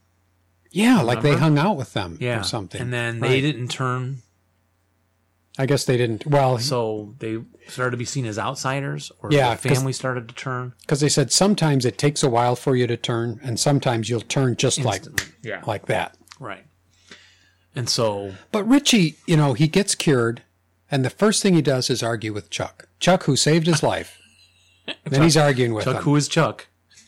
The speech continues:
Speaker 1: And he's arguing with him. He says, "Why don't you go cure these? Cure 'em or kill 'em?"
Speaker 2: Right.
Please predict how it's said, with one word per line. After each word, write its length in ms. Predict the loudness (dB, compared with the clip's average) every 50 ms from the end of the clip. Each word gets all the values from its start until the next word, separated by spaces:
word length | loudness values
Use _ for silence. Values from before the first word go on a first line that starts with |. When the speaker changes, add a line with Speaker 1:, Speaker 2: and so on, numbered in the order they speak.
| _ _ -4
Speaker 1:
And 120 | 0 2
he's 120 | 2 4 4
arguing 360 | 4 4 4 4 2 2 0
with 180 | -4 -6 -8 -10
him. 120 | -10 -10
He 100 | -8 -8
says, 200 | -6 -8 -6 -4
"Why 140 | -2 0 2
don't 180 | 2 2 0 -2
you 60 | -4
go 420 | -2 -2 0 0 0 -2 -4 -6 _ _ _ _ _ _ _ _ _ _ _ _ _ _ _ _ _ -4
cure 240 | 0 2 4 4
these? 240 | 2 2 -2 -6 -8
Cure 360 | -10 _ -2 2 4 4 6
'em 100 | 6 6
or 80 | 4 4
kill 320 | 2 2 4 4 4 4
'em?" 140 | 0 -4 -10 _
Speaker 2:
Right. 320 | -10 -8 -8 -8 -8 -10